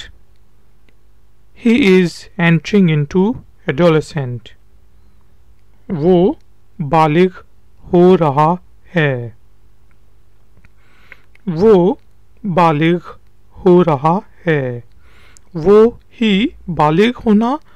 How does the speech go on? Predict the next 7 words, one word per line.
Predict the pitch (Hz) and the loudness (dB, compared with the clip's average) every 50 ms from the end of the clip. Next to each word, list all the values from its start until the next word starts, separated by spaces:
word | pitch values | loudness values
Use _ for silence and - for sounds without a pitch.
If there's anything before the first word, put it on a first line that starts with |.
| - - - - - - - | -20 -20 -20 -20 -20 -10 -6
means | 175 180 196 214 240 262 262 - - - - - - - - - | -2 0 2 2 0 -2 -6 -8 -14 -20 -20 -20 -20 -20 -8 -6
to | - 160 190 | -4 -2 -2
become | 180 - - 190 175 175 185 190 185 | -4 -2 -2 0 2 2 2 2 2
an | 202 196 156 | 0 0 0
adult। | 208 196 170 147 131 120 - - - - - - - - - - - - - - - - - - - - - - - - - - - | 0 0 0 0 -2 -4 -10 -18 -20 -20 -20 -20 -20 -20 -20 -20 -20 -20 -20 -20 -20 -20 -20 -20 -20 -20 -20 -20 -20 -20 -20 -14 -6
रहा | 160 165 160 147 180 214 220 233 | -2 -2 0 0 2 0 0 0
है | 247 226 233 247 277 | -2 -4 -4 -4 -6